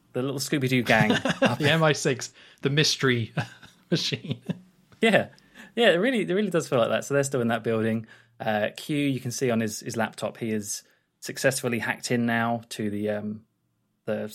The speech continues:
Speaker 1: the system. Uh, and it says on the screen, you know, like, yeah, system eradicated or something, or deleted. So that's that solved. One thing I forgot to mention earlier is it just makes no sense that this, this building is completely empty either. Like,
Speaker 2: What are you talking
Speaker 1: this
Speaker 2: about?
Speaker 1: is,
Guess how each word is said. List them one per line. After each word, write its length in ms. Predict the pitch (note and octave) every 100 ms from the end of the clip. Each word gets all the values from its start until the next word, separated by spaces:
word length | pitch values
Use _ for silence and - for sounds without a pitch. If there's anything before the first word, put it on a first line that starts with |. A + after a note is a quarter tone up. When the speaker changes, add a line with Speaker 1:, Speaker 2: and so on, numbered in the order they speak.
| -
Speaker 1:
the 80 | -
system. 680 | - D#3 - F3 D#3 D#3 C#3 _ _ _ -
Uh, 40 | A2 G#2+ G#2+ G#2+
and 100 | A2
it 80 | -
says 180 | A2
on 40 | G#2
the 60 | G#2
screen, 320 | - G#2 G2
you 100 | F#2
know, 120 | G2
like, 200 | - - - _
yeah, 220 | A2 - - -
system 320 | - A2 G#2+
eradicated 580 | G#2 G#2+ G#2+ A2+ A2 A2
or 60 | G#2
something, 240 | A2 G#2+
or 40 | G2+
deleted. 480 | G#2 G#2 - G#2+ G#2
So 240 | G#2 G#2 - _ _ _
that's 220 | E3 D#3+ -
that 180 | C#3+ -
solved. 420 | D3 C#3+ D3 - _
One 120 | - G#3
thing 140 | F#3+
I 60 | C3+
forgot 220 | C#3+ C3+
to 60 |
mention 460 | C3 C#3 - D3 D3+
earlier 520 | C3 C#3 C#3 D3 D#3 -
is 360 | C#3+ C3+ C3+ -
it 160 | D3
just 160 | B2+ -
makes 220 | C3+ C3+
no 120 | C3
sense 280 | B2 C3 B2
that 80 | -
this, 200 | A#2+ A2
this 160 | B2 -
building 260 | B2 A2+
is 100 | G#2+
completely 380 | - - A2+ A#2
empty 360 | A2+ - B2 A#2+
either. 300 | A2 A2+ A#2 _ _
Like, 140 | A2+ A2+
Speaker 2:
What 20 |
are 20 |
you 20 | C#3+
talking 160 | C3
Speaker 1:
this 80 | A#2
Speaker 2:
about? 120 |
Speaker 1:
is, 20 | A2